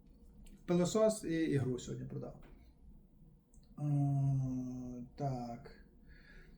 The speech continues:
Що ще цікавого? Нічого такого більше. Поїхав потім в Костко. Поїхав в Костко.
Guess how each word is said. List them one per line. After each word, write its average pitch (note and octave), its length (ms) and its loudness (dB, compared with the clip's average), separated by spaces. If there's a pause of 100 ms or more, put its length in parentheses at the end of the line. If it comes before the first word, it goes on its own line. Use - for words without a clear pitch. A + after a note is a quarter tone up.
(420)
Що F3+ 180 -2
ще E3 180 0
цікавого? B2 680 -4 (200)
Нічого E3+ 340 -2
такого G#3+ 440 2
більше. G3+ 320 4
Поїхав F#3 380 4
потім C#3 420 2
в C#3+ 380 6
Костко. G3+ 520 2 (1400)
Поїхав D3+ 420 2
в - 220 -8
Костко. G#3 1040 2